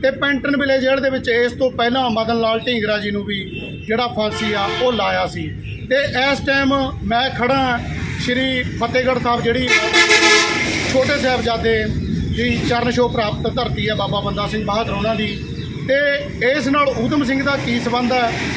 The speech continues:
ਉਹ ਵੀ ਤੁਹਾਨੂੰ ਮੈਂ ਗੱਲ, ਅ, ਦੱਸ ਰਿਹਾ। ਤੇ ਜਦੋਂ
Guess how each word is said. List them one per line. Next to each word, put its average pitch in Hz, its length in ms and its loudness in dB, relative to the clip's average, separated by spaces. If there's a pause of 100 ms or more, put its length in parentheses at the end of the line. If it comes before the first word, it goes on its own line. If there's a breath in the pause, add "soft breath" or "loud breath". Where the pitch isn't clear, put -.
(100)
ਉਹ 220 100 4
ਵੀ 277 120 2
ਤੁਹਾਨੂੰ 247 240 2
ਮੈਂ 240 440 0
ਗੱਲ, 220 340 2 (480)
ਅ, 190 240 0 (260)
ਦੱਸ 220 220 0
ਰਿਹਾ। 262 400 2 (480)
ਤੇ 269 360 4 (160)
ਜਦੋਂ 277 540 2